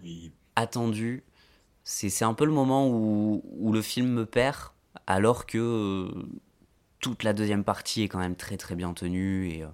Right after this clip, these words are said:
Speaker 2: voilà, je, je viens chipoter un petit peu, hein, sur, sur cette fin, parce que je trouve ça dommage de perdre l'équilibre, euh, si proche de, du but. Mais, mais la deuxième partie est quand même bien, bien mieux rythmée, bien mieux tenue. Et,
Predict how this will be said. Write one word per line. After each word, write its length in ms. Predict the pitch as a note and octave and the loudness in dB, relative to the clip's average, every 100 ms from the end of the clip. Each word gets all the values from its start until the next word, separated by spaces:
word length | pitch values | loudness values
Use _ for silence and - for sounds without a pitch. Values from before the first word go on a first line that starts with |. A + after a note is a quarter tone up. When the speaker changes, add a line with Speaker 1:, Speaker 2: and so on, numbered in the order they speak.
| - - - _ | -16 -20 -20 _
Speaker 2:
voilà, 160 | F2 D#2 | -4 -4
je, 160 | E2+ | -4
je 160 | E2+ E2+ | -6 -2
viens 160 | F#2 F#2 | 0 2
chipoter 420 | - G2 F#2 G2+ | 0 0 0 2
un 120 | F#2 | 0
petit 160 | - - | -2 -2
peu, 180 | G2+ | 2
hein, 80 | F#2 | 2
sur, 240 | F2 F2+ - | 0 -4 -4
sur 160 | F#2 | -4
cette 200 | - F#2 | 0 0
fin, 160 | A#2 A#2+ | 0 0
parce 180 | G2 - | 0 -2
que 380 | F2 F2 F2+ | -4 -6 -6
je 100 | F2 | -10
trouve 160 | - F#2 | -10 -6
ça 160 | - G2+ | 0 0
dommage 540 | G#2 G#2 A#2 A2 - - - - _ | 2 0 0 -2 -6 -16 -20 -20 _
de 140 | G2 F#2+ | -6 -4
perdre 380 | - G#2 G2+ G#2 | 0 -2 0 -2
l'équilibre, 600 | G2 - G#2 G#2 G2 F#2 | -2 -4 -2 -2 -2 -4
euh, 220 | E2+ E2 - _ _ - | -4 -8 -14 _ _ -10
si 200 | - G#2 | -6 -6
proche 360 | - A2+ G2+ | 2 2 2
de, 260 | G#2 F#2+ F#2 | 0 0 0
du 180 | F#2 G2 | 0 0
but. 220 | G#2 B2+ _ - - - _ - | -2 -6 _ -20 -20 -20 _ -6
Mais, 600 | F2 F2 E2+ E2 E2 E2+ - - - | -2 0 0 -2 -6 -6 -10 -12 -8
mais 200 | F#2 F2 | -4 -2
la 140 | E2+ | -2
deuxième 320 | F2 E2+ F2+ | -4 -4 -4
partie 300 | E2+ - - | -6 -8 -8
est 40 | F2+ | -6
quand 160 | F2 | -6
même 120 | E2 D2+ - | -8 -10 -12
bien, 240 | F2+ G2 F2+ | -6 -4 -4
bien 220 | E2+ F2 | -4 -4
mieux 180 | F2 F2 | -4 -6
rythmée, 420 | E2+ - F2+ F2 | -8 -8 -6 -6
bien 220 | F2 F2+ | -4 -4
mieux 180 | F2 E2+ | -4 -4
tenue. 540 | F2 F2 F2 F2 E2+ | -6 -4 -4 -4 -6
Et, 280 | E2 E2 | -8 -12